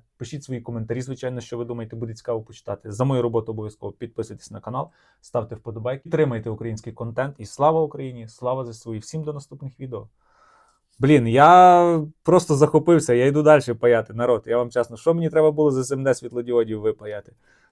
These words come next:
Так, включаємо нагрів і погнали, дивіться. Та що ти, то, то красота, я вам чесно скажу, де воно? Падай. Все повипаю, навіть ту я випаю, я вам серйозно кажу.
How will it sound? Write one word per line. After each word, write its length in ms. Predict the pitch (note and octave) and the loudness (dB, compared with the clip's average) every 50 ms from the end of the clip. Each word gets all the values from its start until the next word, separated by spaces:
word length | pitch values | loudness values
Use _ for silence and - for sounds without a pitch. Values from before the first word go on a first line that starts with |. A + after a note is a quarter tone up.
| _ _ - | _ _ -2
Так, 240 | C3 B2+ A#2 A#2 _ | 0 0 0 -2 _
включаємо 800 | - B2 A#2+ A2+ - C#3+ C#3 C3+ C3 B2 B2 A#2+ A#2 A2 G#2 G#2 _ _ - | -6 -6 -6 -2 0 0 0 2 0 0 -2 -4 -4 -6 -6 -10 _ _ -4
нагрів 580 | B2 B2 A#2 A#2+ B2 C#3+ E3 F3 E3+ E3+ E3 E3 _ _ _ _ _ _ | -2 0 0 2 2 2 2 2 2 0 -4 -12 _ _ _ _ _ _
і 140 | - C3 C3+ | 0 0 2
погнали, 680 | C3 C3 D3 D3 C#3 C#3 C#3+ D3+ D#3+ D#3+ D3+ C3 A2+ G#2+ | 2 4 4 6 6 6 4 6 6 6 6 6 4 2
дивіться. 480 | G#2+ A#2 B2 A#2+ A2+ A2 - - G#2 - _ _ _ _ _ - | 0 0 0 -2 -2 -6 -8 -16 -20 -20 _ _ _ _ _ -8
Та 120 | - C3+ | -8 -8
що 240 | C#3 - - - A3 | -8 -6 -4 -4 -4
ти, 140 | G#3+ - E3 | -4 -4 -8
то, 120 | D#3+ E3 D#3+ | -8 -6 -8
то 100 | F3+ E3+ | -8 -8
красота, 600 | - F3 F3 E3 - E3+ D#3+ D#3+ - A#2 G#2 G#2+ A2+ | -6 -8 -8 -6 -6 -10 -10 -8 -10 -12 -10 -10 -12
я 80 | A#2+ B2+ | -10 -10
вам 140 | C3+ C3+ C3 | -8 -8 -8
чесно 320 | - B2+ A2+ - - A2 | -8 -8 -8 -8 -12 -18
скажу, 240 | - - A2+ G#2+ A#2 | -16 -14 -14 -10 -8
де 80 | B2+ | -6
воно? 200 | B2 A#2 A2 G#2 G2+ - | -6 -6 -8 -12 -6 0
Падай. 300 | - E3+ D#3+ B2+ G#2+ G#2+ _ _ _ _ _ _ _ _ _ _ _ _ | 0 2 2 0 -2 -6 _ _ _ _ _ _ _ _ _ _ _ _
Все 200 | _ - - E3+ | _ -2 0 0
повипаю, 580 | E3 E3+ C#3+ B2 B2 A#2+ A#2 - A2+ A2+ A2+ A2+ | 0 0 -2 -2 -2 -2 -2 -2 -2 0 0 -2
навіть 320 | A#2+ D3 F#3+ G3 F3+ F3+ | -2 -2 -2 -4 -4 -4
ту 80 | - G3 | -2 0
я 120 | D3+ B2 | 2 2
випаю, 460 | A2 G#2+ A2 G#2+ - - A#2 A2 A2+ A#2+ | 2 2 0 -2 -2 -6 -6 -6 -6 -6
я 100 | A#2+ B2+ | -4 -4
вам 120 | C#3 - | -4 -2
серйозно 420 | - G3 F#3+ E3 F#3 F#3 F3+ G3 | 2 4 6 6 6 6 2 -4
кажу. 240 | F3 - F3 D#3 - | -8 -8 -8 -8 -8